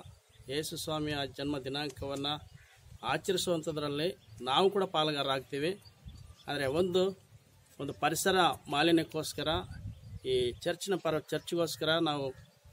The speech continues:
ಗಿಡವನ್ನು ಕೊಟ್ಟಾಗ ಆ ಚರ್ಚಿನ ವಾತಾವರಣ ಭಾಳ ಸ್ಪಷ್ಟವಾಗಿರುತ್ತದೆ, ವಾತಾವರಣ ಚೆನ್ನಾಗಿರುತ್ತೆ ಅನ್ನೋ ಒಂದು ಉದ್ದೇಶದಿಂದ ಅವರು ಗಿಡ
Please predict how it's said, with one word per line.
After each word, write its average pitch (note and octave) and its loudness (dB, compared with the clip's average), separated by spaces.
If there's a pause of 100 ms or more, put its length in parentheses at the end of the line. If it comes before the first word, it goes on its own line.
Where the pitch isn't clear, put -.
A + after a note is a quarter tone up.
(100)
ಗಿಡವನ್ನು E3+ 6
ಕೊಟ್ಟಾಗ D3 0 (720)
ಆ C3 4 (180)
ಚರ್ಚಿನ F3+ 0
ವಾತಾವರಣ F3+ 4 (760)
ಭಾಳ C#3+ 0
ಸ್ಪಷ್ಟವಾಗಿರುತ್ತದೆ, E3 0 (360)
ವಾತಾವರಣ D#3+ 0
ಚೆನ್ನಾಗಿರುತ್ತೆ E3 0
ಅನ್ನೋ D#3 -2
ಒಂದು D3 -4
ಉದ್ದೇಶದಿಂದ D#3+ 2 (640)
ಅವರು C3+ -2
ಗಿಡ D3 -2